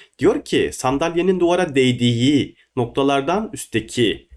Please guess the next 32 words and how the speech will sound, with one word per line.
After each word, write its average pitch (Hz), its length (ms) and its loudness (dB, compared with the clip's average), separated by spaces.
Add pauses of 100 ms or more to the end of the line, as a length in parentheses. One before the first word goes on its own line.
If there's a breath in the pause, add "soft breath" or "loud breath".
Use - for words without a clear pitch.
arkadaşım, 101 400 -10
sandalye 143 560 -2
duvara 123 260 0
üstte, - 480 -6
şurada 110 400 -2
değiyor. 78 400 -4
Kırmızıyla 117 460 -4
noktaladım. 87 640 -6 (380 loud breath)
İşte - 320 -2
bu 175 100 -2
noktanın 185 600 2
zemine 151 460 0
kadar 120 280 -4
olan 95 300 0
toplam 170 460 -4
mesafesini 120 640 -6
sana 78 240 -8
soruyor, 87 420 -6
değil 190 180 2
mi? 78 260 -4 (180)
Tamam. 92 300 -6 (320 loud breath)
Soru 170 240 0
anlaşıldığına 156 580 2
göre 147 280 0
devam 127 360 0
edebiliriz. 90 640 -4 (300 soft breath)
Burada 190 300 0
kırk - 220 -8
beş 185 160 -2
altmış 180 360 -4
üçgeni 165 400 -2
çıkmış. 165 640 -4